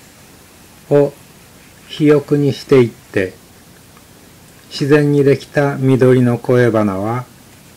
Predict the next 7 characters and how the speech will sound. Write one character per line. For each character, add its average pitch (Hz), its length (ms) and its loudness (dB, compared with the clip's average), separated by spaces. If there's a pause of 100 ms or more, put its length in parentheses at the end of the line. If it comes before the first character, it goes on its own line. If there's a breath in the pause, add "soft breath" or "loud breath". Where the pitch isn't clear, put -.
(1300)
作 - 440 -6
物 131 340 -2
の 135 280 -2 (1300)
過 135 220 -2
剰 139 340 2
収 147 340 -2
穫 127 500 -4